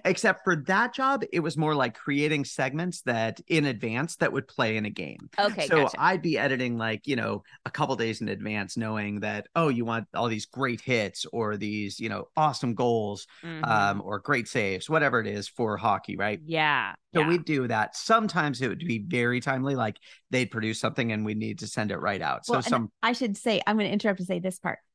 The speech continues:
Speaker 3: So Jeff was the editor when the first time that the Colorado Avalanche won the Stanley Cup.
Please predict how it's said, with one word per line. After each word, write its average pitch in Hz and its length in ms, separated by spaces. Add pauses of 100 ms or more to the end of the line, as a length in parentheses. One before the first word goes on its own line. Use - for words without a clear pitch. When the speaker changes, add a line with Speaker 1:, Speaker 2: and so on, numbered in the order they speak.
Speaker 3:
So 202 400 (600)
Jeff 269 380 (200)
was 202 440
the 214 160
editor 190 460
when 185 520 (220)
the 185 160
first 320 280
time 151 320 (140)
that 202 180
the 196 80
Colorado 190 380
Avalanche 170 560
won 180 300
the 165 60
Stanley 139 340
Cup. - 200